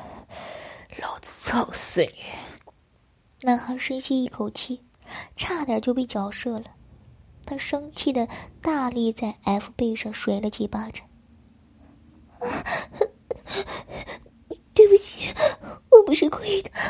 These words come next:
Speaker 2: 少爷，饶了我吧！要死了，太深了，不行了，救命啊！”少爷生气之后，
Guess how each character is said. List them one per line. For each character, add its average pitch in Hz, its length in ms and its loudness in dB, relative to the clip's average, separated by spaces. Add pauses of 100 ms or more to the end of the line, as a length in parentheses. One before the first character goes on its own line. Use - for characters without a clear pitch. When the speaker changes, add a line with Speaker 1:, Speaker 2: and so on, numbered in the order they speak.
(520)
Speaker 2:
少 - 320 0
爷， 370 140 -2 (420)
饶 415 140 4
了 392 180 2
我 392 60 10
吧！ - 180 -2 (1040)
要 494 100 0
死 - 260 -4
了， - 320 -10 (500)
太 403 160 -4
深 381 320 8
了， - 60 -10 (720)
不 415 80 12
行 427 300 2
了， 453 100 8 (2250)
救 - 100 0 (160)
命 539 80 8 (160)
啊！” - 0 - (2500)
少 262 220 4
爷 233 140 4
生 247 180 -6
气 247 160 -4
之 240 160 -4
后， 240 240 -8